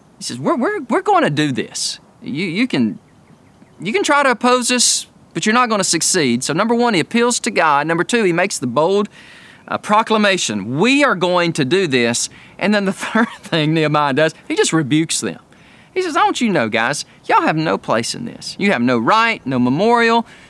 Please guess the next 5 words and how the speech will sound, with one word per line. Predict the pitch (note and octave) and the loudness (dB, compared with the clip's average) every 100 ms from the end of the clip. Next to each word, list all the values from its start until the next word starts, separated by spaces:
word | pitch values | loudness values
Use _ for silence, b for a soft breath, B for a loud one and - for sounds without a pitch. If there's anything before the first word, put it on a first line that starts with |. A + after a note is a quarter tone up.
| B A3 - | B -14 -4
no, | F#3 A#3+ C4 C4 G3 - - - | 0 2 2 2 0 -6 -20 -6
you | A3 | 0
have | C4+ E3 - | 0 0 0
absolutely | B3 B3+ A#3+ A#3 A3+ D#3+ C#3+ | -2 0 0 2 0 0 0
nothing | D#3 G#3 D4 C#4+ - B2 G#2+ | 2 4 4 2 0 0 0